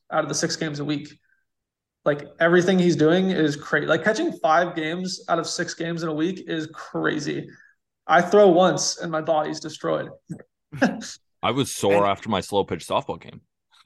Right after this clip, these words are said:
Speaker 3: Yeah.
Speaker 2: <laughs>
Speaker 3: And, and he stole twenty bags last year too, I believe,
Speaker 1: Yeah,
Speaker 3: which is
Speaker 1: he's
Speaker 3: even more
Speaker 1: he's
Speaker 3: absurd. Like,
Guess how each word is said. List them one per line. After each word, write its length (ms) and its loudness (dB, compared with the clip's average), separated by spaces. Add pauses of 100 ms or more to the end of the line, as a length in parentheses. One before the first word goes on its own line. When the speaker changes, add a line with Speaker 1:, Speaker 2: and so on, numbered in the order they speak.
(140)
Speaker 3:
Yeah. 360 -4 (240)
Speaker 2:
<laughs> 160 -6 (260)
Speaker 3:
And, 240 -4
and 160 -4
he 100 -2
stole 280 4
twenty 320 0
bags 440 -2
last 400 -4
year 200 -10
too, 260 -8
I 80 -6
believe, 260 -14
Speaker 1:
Yeah, 220 4
Speaker 3:
which 140 -6
is 80 -6
Speaker 1:
he's 220 -6
Speaker 3:
even 120 -10
more 240 0
Speaker 1:
he's 80 4
Speaker 3:
absurd. 480 -6
Like, 340 -8